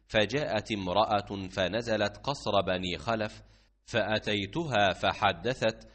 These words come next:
أن زوج أختها غزا مع النبي صلى الله عليه وسلم ثنتي عشرة غزوة،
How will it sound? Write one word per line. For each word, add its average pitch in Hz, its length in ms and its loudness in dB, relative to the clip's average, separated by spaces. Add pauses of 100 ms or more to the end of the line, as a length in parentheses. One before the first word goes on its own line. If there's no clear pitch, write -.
(240)
أن 98 340 2
زوج 117 320 -2
أختها 101 720 0
غزا 101 460 2
مع 90 280 2
النبي 92 540 -4
صلى 95 320 -4
الله 92 520 2
عليه 92 440 2
وسلم 98 640 -4 (320)
ثنتي 107 600 0
عشرة 95 600 0
غزوة، 101 480 -2